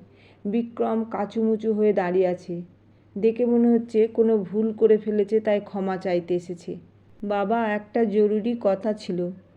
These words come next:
বলে বিক্রম একটা হাত দিয়ে আর একটা হাত ঘষতে লাগলো। অজিতবাবু ভেতরে এসে বসতে বললেন। বিক্রম এসে সোফায় বসল। অজিতবাবু বিছানায় বসলেন। বিক্রমের দিকে তাকিয়ে দেখলেন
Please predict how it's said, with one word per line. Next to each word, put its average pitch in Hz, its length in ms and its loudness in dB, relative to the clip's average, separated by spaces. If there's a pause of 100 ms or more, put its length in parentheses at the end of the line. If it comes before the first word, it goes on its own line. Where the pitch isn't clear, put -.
(340)
বলে 233 280 6
বিক্রম 226 540 0 (100)
একটা 214 280 -4
হাত 208 320 -4 (120)
দিয়ে 220 160 4
আর 202 160 2
একটা 208 340 -2
হাত 202 440 -4
ঘষতে 208 380 -4
লাগলো। 180 480 -2 (440)
অজিতবাবু 240 680 0
ভেতরে 226 480 2
এসে 233 300 0
বসতে 220 440 0
বললেন। 220 540 0 (260)
বিক্রম 220 520 0
এসে 214 340 0
সোফায় 208 540 -4
বসল। 190 460 -2 (500)
অজিতবাবু 240 600 0
বিছানায় 233 520 0
বসলেন। 190 540 -4 (380)
বিক্রমের 220 600 0
দিকে 220 220 -2
তাকিয়ে 220 440 -2
দেখলেন 208 560 -2